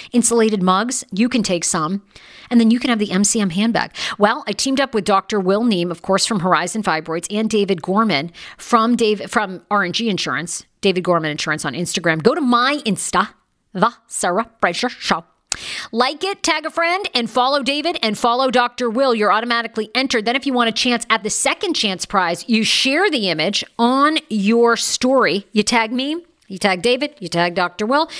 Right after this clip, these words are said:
Boom, you could win a fifty dollar gift card to Bloomingdale's. Love all that.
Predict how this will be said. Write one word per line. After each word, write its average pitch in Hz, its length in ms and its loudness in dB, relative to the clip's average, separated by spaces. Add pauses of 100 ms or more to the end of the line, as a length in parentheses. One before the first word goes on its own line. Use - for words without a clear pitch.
(160)
Boom, 247 180 2
you 220 100 2
could 220 120 0
win 202 160 2
a 180 60 0
fifty 240 260 0
dollar 196 260 2
gift 170 200 -2
card 165 380 -2
to 175 100 -2
Bloomingdale's. 151 640 -2
Love 196 320 0
all 160 160 -8
that. - 380 -8